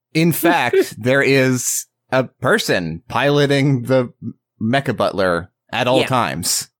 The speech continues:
Speaker 2: And she, yeah, and, and, and she, she basically, <laughs> when, when Charles runs out of energy, she basically comes out of the robot to just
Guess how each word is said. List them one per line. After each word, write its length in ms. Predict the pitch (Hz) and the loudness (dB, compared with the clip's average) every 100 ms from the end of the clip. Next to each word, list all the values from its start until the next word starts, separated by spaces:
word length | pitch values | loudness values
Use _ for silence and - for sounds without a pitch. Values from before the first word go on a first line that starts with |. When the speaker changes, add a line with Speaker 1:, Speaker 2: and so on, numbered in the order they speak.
| _ | _
Speaker 2:
And 140 | 151 143 | -6 -4
she, 420 | - 165 156 131 | -2 0 0 0
yeah, 240 | 139 87 123 | -2 -4 -4
and, 160 | 143 | -4
and, 280 | 143 147 143 | -4 -4 -4
and 200 | 143 135 | -4 -2
she, 260 | - 175 143 | -2 -2 -2
she 240 | - 160 | -2 -2
basically, 540 | 143 151 143 160 151 156 - - 269 | 0 -2 -2 -2 -2 -2 -4 -10 -14
<laughs> 360 | 254 262 240 - | -12 -8 -10 -4
when, 320 | 165 175 170 | -2 0 0
when 180 | 165 165 | 0 -2
Charles 920 | 160 - 170 185 143 131 131 123 - - | -2 -2 0 2 2 0 0 -4 -6 -4
runs 380 | 131 147 147 143 | -2 -2 0 -2
out 140 | 131 | -2
of 100 | 123 | -4
energy, 400 | - 143 135 113 | -4 -2 -2 -2
she 180 | 107 - | -2 -2
basically 480 | 135 131 - - 113 | -2 -2 -2 -4 -6
comes 340 | - 131 131 | -6 -2 -2
out 240 | 117 117 110 | -2 -4 -4
of 120 | 117 | -4
the 120 | 123 | -2
robot 460 | 117 120 110 104 - | 0 -2 -2 -4 -4
to 80 | 131 | -6
just 360 | 110 120 - | -4 -6 -8